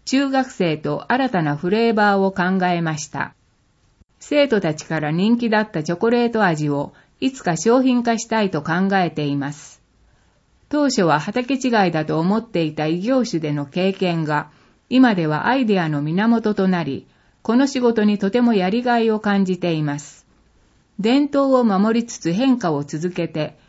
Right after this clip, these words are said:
次世代へつなげていきたいです。写真が三枚あります。一枚目、説明。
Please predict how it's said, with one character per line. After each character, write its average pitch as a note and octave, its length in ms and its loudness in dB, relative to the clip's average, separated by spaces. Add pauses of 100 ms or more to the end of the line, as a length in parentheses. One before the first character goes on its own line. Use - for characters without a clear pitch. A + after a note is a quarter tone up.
(220)
次 F#3+ 100 -2
世 C#4 180 0
代 F3+ 300 2
へ C#3+ 80 -2
つ F3+ 140 -6
な A3 120 0
げ A3+ 140 0
て G#3 140 2
い G3 100 2
き - 120 -16
た F#3 160 -2
い C#3 100 -2
で C3 160 -8
す。 - 340 -20 (1300)
写 A3 220 -6
真 C#4+ 280 -2
が C4 140 0
三 C4 300 2
枚 E3 260 0
あ D3 100 -4
り D3+ 140 -4
ま D3 160 -6
す。 - 280 -20 (600)
一 G#3 300 -2
枚 G#3 260 2
目、 F3+ 320 -2 (420)
説 A3 400 -2
明。 G3 380 -2